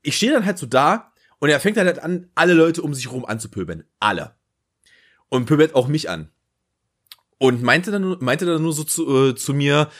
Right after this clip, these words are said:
„Ja, wenn du nicht gleich weiterfährst, du Spasti, hau ich dir aufs Maul“ und sowas in der Richtung.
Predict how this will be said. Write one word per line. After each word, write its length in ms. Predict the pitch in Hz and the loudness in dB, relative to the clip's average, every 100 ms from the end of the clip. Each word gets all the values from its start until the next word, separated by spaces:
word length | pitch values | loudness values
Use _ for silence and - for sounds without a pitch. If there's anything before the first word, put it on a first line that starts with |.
| - | -12
„Ja, 120 | 117 139 | -8 -2
wenn 80 | |
du 60 | 165 | 0
nicht 120 | 180 | 0
gleich 140 | 185 165 | 0 0
weiterfährst, 640 | 214 202 202 202 185 - - - | 2 2 0 -2 -4 -8 -12 -10
du 100 | 170 | -4
Spasti, 720 | - - 190 - 196 196 180 - - | -2 -2 -4 -4 -2 0 -2 -4 -8
hau 120 | 143 | -4
ich 80 | - | 0
dir 60 | |
aufs 140 | 151 165 | 2 4
Maul“ 480 | 196 220 220 220 220 - - - | 4 6 6 4 0 -6 -14 -4
und 140 | 151 | 0
sowas 480 | 156 160 143 - - | 4 4 4 0 -6
in 120 | 135 | 2
der 160 | 127 117 | 2 2
Richtung. 440 | 110 - 85 90 | 0 -4 -8 -10